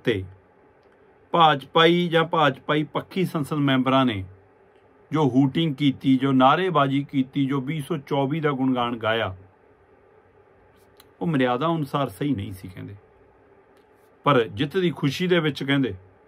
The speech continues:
ਬਾ ਕਮਾਲ ਸੀ। ਹੁਣ ਜਿੱਤ ਦੀ ਖੁਸ਼ੀ ਕੀ ਅੱਜ ਦਾ ਦਿਨ, ਜਿਸ ਦਿਨ ਸੰਸਦ ਦਾ ਸਰਦਰੁੱਤ ਇਜਲਾਸ ਸ਼ੁਰੂ ਹੁੰਦਾ ਹੈ, ਉਹ ਦਿਨ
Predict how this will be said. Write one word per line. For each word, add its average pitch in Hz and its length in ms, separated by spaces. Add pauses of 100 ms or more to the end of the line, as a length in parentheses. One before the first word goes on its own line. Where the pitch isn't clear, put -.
(800)
ਬਾ 95 120
ਕਮਾਲ 92 320
ਸੀ। 175 180 (1400)
ਹੁਣ 190 100
ਜਿੱਤ 233 240
ਦੀ 214 140
ਖੁਸ਼ੀ 104 360 (1600)
ਕੀ 208 320 (180)
ਅੱਜ 156 200
ਦਾ 185 200
ਦਿਨ, 131 320 (920)
ਜਿਸ 156 300
ਦਿਨ 202 400 (720)
ਸੰਸਦ 175 600
ਦਾ 165 200
ਸਰਦਰੁੱਤ 185 600
ਇਜਲਾਸ 143 480
ਸ਼ੁਰੂ 233 320
ਹੁੰਦਾ 131 340
ਹੈ, 92 80 (1400)
ਉਹ 190 120
ਦਿਨ 151 300